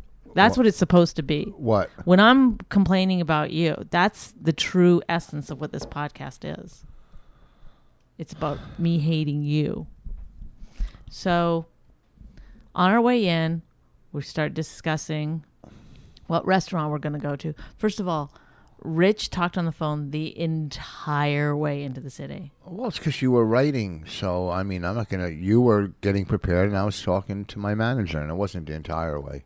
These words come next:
Speaker 1: And Florentine.
Speaker 2: Yeah.
Speaker 1: I mean, it was endless. You are such a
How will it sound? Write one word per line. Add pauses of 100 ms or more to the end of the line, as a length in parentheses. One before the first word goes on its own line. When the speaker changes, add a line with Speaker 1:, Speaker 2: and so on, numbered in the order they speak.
Speaker 1:
And
Florentine.
Speaker 2:
Yeah.
Speaker 1:
I
mean,
it
was (320)
endless. (500)
You
are
such
a